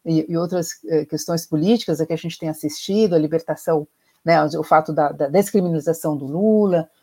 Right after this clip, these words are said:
enfim, o, é, aqui eu não estou falando, é, como o, digamos, para defender este ou aquele, mas eu acho que nós estamos aí de novo, né, se a gente olhar para o Luiz Gama, ou seja, o que que aconteceu com esse,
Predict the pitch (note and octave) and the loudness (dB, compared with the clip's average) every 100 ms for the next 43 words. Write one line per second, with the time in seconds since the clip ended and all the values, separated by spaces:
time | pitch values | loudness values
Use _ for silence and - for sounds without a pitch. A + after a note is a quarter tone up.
0 | _ G#3 E3 F3 D3+ D#3+ D#3 D3+ C#3+ D3+ | _ -14 -8 -4 -4 -2 0 0 -4 -8
1 | D#3+ _ _ - F3 E3+ E3+ G3+ G3+ - | -18 _ _ -6 -4 -2 0 0 0 -2
2 | F3+ F3+ F#3 G3+ G#3 - _ _ _ _ | 2 2 4 2 0 -4 _ _ _ _
3 | - F3+ D#3+ D#3+ - F#3+ F#3+ G3+ G3 F3+ | -8 -2 -2 -2 0 2 4 2 0 -2
4 | E3+ D#3+ D#3+ D#3+ E3+ F3 E3+ - G3+ G#3+ | 0 2 0 -2 -4 -4 -4 2 4 8
5 | G#3 F3+ - F#3 F3 F3+ F#3 F3+ - G#3 | 6 4 0 0 2 0 2 0 2 2
6 | G#3 - F3 D3+ D3+ D#3+ E3 - F3 E3 | 2 0 -2 -2 -2 -2 -4 -6 -6 -6
7 | E3+ - F3+ F#3+ - - _ - F#3 E3 | -6 -4 -2 -2 -6 -14 _ -4 -2 2
8 | A3+ B3+ A#3+ E3 D3 E3 E3 E3+ E3+ F3 | 4 6 8 6 2 -2 -2 -4 2 4
9 | E3 D#3+ F#3+ F3 D#3+ - F3 G#3+ F#3 - | 4 2 0 0 -2 2 4 6 4 -2
10 | _ - D#3+ F3+ E3 D3+ _ _ - F3+ | _ -14 -4 -2 0 -2 _ _ -20 -8
11 | G3+ A#3 A#3+ B3 C4+ B3+ G#3+ F#3+ E3+ F3 | 0 2 4 2 4 4 4 2 -4 -6
12 | D3+ | -8